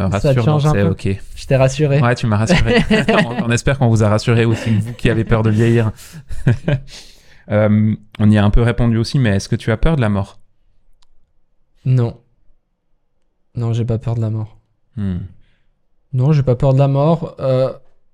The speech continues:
Speaker 1: alors, je dis un peu serein comme ça, hein, maintenant.
Speaker 2: Ouais, ouais.
Speaker 1: Euh, ça m'a quand même frappé, euh, ces derniers temps quand j'ai un de mes bons potes qui est décédé,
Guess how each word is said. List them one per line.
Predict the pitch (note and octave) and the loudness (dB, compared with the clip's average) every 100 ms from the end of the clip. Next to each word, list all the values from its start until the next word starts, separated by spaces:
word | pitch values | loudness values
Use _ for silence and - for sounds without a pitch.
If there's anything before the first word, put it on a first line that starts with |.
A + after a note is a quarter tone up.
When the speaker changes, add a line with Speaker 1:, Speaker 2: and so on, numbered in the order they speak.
| - | -4
Speaker 1:
alors, | C#3 B2+ C3 | -2 -2 -2
je | B2 | -2
dis | C3 D3+ | 2 4
un | C#3+ | 4
peu | C3+ C#3 | 2 0
serein | C3 D#3+ D3+ | 0 0 0
comme | C3+ B2+ | -2 -4
ça, | C#3 | -4
hein, | B2 | -4
maintenant. | A2+ A#2+ B2+ C3+ | -4 -4 -2 0
Speaker 2:
Ouais, | B2+ | 0
ouais. | C3 B2+ _ | 0 -4 _
Speaker 1:
Euh, | C3+ B2+ B2 A#2+ A#2+ C3+ _ _ _ _ | -2 0 -2 -4 -8 -12 _ _ _ _
ça | - C3+ | -2 0
m'a | B2+ | 2
quand | A#2+ | 2
même | F3 G3 | 2 2
frappé, | - - E3 D#3+ D#3+ F3 A#3 _ _ _ _ _ _ _ _ _ _ _ _ _ _ _ _ - | -2 -2 -2 0 0 0 -4 _ _ _ _ _ _ _ _ _ _ _ _ _ _ _ _ -16
euh, | - - - - B2+ B2+ - - | -12 -10 -10 -10 -8 -10 -12 -16
ces | - C3 | -8 -6
derniers | B2 C3+ D3 D3+ | -2 0 0 0
temps | C#3 C#3+ C#3+ C#3+ | -2 -2 0 -2
quand | C#3 B2 A#2+ A#2+ | -4 -6 -4 -4
j'ai | A#2 A#2 A#2 A#2 - - - - - | -4 -4 -4 -4 -8 -16 -20 -20 -12
un | B2 | -6
de | B2 | -2
mes | A#2+ A#2 A#2+ A#2 | -2 0 0 -2
bons | A#2 C3+ | 0 0
potes | C3+ C3 C3 C3 C3 A#2 | 2 4 4 2 -2 -4
qui | - B2 A#2 A#2 | -4 -4 -2 0
est | A2+ A2+ | 0 -2
décédé, | A#2 G#2+ C3 B2+ B2 B2 A#2+ | -2 -4 -2 0 0 0 -2